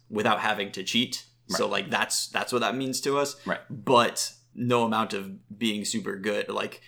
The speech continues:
Speaker 1: yes, we want good players in our Mythic Championships, but that doesn't make it
Speaker 2: That doesn't
Speaker 1: That
Speaker 2: mean that they
Speaker 1: doesn't
Speaker 2: get to be a representative of the game.
Speaker 1: Yeah.
Speaker 2: Just being good at the game.
Speaker 1: Just being good isn't enough.
Speaker 2: Right.
Speaker 1: Um,
Speaker 2: Right.
Speaker 1: it's much less important than, I mean, the integrity of the game is very important.
Speaker 2: Yeah,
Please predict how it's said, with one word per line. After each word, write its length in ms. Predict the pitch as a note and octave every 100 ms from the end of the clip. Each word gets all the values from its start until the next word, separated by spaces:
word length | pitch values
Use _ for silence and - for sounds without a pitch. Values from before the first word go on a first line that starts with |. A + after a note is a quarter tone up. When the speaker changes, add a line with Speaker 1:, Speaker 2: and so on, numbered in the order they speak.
| -
Speaker 1:
yes, 240 | C#3 C#3
we 140 | B2 A#2
want 220 | A#2 G#2+
good 180 | A2 G2
players 460 | A2 G#2+ G#2 G2+
in 200 | - G#2
our 140 | G2+ G2+
Mythic 260 | G#2 -
Championships, 720 | - C#3+ G#2+ G2+ - G2+ - - - - -
but 100 | A2+
that 180 | G#2 F#2+
doesn't 400 | A2 G#2+ G2+ -
make 300 | G#2 F#2+ -
it 220 | G2 - _ - _ _ _ -
Speaker 2:
That 180 | B2+ C#3+
doesn't 180 | B2+ A#2+
Speaker 1:
That 60 | A2
Speaker 2:
mean 80 |
that 60 | G#2+
they 40 | A2+
Speaker 1:
doesn't 120 | G#2
Speaker 2:
get 120 | G2+
to 60 | G2
be 80 | F#2+
a 40 |
representative 480 | F2 - F2+ D#2 B1
of 80 | -
the 40 |
game. 320 | E2 - G#2 -
Speaker 1:
Yeah. 240 | A#2+ -
Speaker 2:
Just 340 | - A#2+ - -
being 220 | G2 F2+
good 140 | -
at 80 | -
the 60 | A#2+
game. 40 |
Speaker 1:
Just 240 | A#2+ D#3+ -
being 200 | D#3 A#2+
good 160 | A#2
isn't 320 | G#2 A2 G#2
enough. 480 | - G#2+ - - - -
Speaker 2:
Right. 200 | - - -
Speaker 1:
Um, 240 | G#2 G2+ G2
Speaker 2:
Right. 140 | -
Speaker 1:
it's 180 | - -
much 220 | A#2+ A#2
less 180 | A2+ G#2+
important 540 | G#2+ F#2+ G2+ G#2 F#2+ -
than, 340 | G2+ G2 G2+ - - - _ _ _ _ _ _ _ - _ _ _ C3+
I 40 |
mean, 140 | D3+
the 80 | D#3+
integrity 360 | E3 F#3 F#3 F3+
of 80 | D#3+
the 60 |
game 160 | D#3+ B2+
is 80 | G#2
very 160 | G#2
important. 400 | A2 A#2+ G#2+ G#2+ -
Speaker 2:
Yeah, 180 | C3+